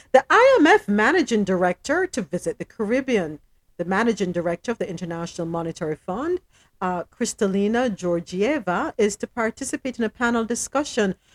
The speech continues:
on capacity building partnerships for a more resilient Caribbean later this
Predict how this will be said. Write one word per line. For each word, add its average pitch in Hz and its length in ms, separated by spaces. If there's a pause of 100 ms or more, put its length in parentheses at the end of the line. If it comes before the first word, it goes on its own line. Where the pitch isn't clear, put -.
(200)
on 233 200
capacity 302 680
building 233 460
partnerships - 800
for 196 260
a 185 120
more 175 240
resilient 196 640
Caribbean 170 520 (100)
later 151 580 (180)
this - 320